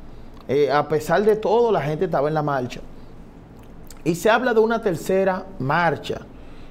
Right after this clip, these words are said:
el día veintisiete en el Parque Independencia. ¿Cómo usted ve estas frecuencias de estas marchas?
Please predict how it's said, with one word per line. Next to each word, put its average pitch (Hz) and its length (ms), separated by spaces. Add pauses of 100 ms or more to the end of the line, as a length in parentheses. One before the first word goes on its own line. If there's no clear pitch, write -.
(160)
el 135 180
día 160 300
veintisiete 147 1080 (360)
en 131 100
el 139 160
Parque 151 580
Independencia. 127 920 (240)
¿Cómo 202 260
usted 220 280
ve 202 320
estas 175 320
frecuencias 165 840
de 165 120
estas 160 420
marchas? 147 600